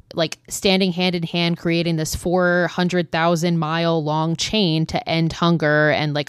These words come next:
address poverty. Basically, it was, like, a fundraising campaign to earn money to end poverty in America.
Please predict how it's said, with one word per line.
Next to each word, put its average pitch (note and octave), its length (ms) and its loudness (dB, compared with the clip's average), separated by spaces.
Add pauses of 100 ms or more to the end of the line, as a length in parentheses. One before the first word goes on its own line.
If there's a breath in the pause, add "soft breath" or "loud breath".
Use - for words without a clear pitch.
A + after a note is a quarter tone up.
address D3+ 340 -2
poverty. C#3+ 520 0
Basically, - 480 -6
it E2 80 -4
was, D3 180 -4
like, D3 140 -4
a D#3+ 40 -4
fundraising D3+ 580 -2
campaign D3+ 400 -2
to - 140 -4
earn F#3+ 220 2
money E3+ 300 0
to - 200 -2
end D#3+ 160 -2
poverty D3+ 440 0
in D3 60 -2
America. B2 500 -2